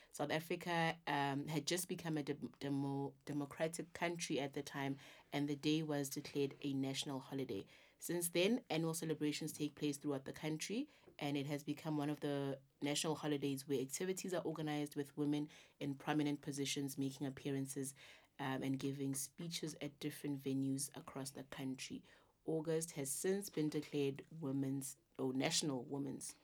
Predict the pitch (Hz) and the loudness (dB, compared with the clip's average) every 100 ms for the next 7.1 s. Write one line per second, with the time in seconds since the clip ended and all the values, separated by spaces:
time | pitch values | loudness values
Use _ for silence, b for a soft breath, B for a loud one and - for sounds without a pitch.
0 | - - - 131 117 - - _ _ _ | -20 -14 -6 -4 -4 -12 -20 _ _ _
1 | _ _ _ _ - B B 170 175 175 | _ _ _ _ -4 B B 4 6 6
2 | 165 165 170 170 190 208 214 208 202 202 | 6 6 4 10 12 12 12 12 12 12
3 | 196 202 B B B B B B - - | 12 10 B B B B B B -2 6
4 | 190 196 185 170 180 185 175 160 156 151 | 8 8 8 8 8 8 8 8 10 10
5 | 156 - - - 165 156 147 143 160 160 | 8 4 0 0 0 4 4 4 4 4
6 | 151 147 151 147 143 143 139 139 139 135 | 6 4 4 4 4 4 6 4 6 4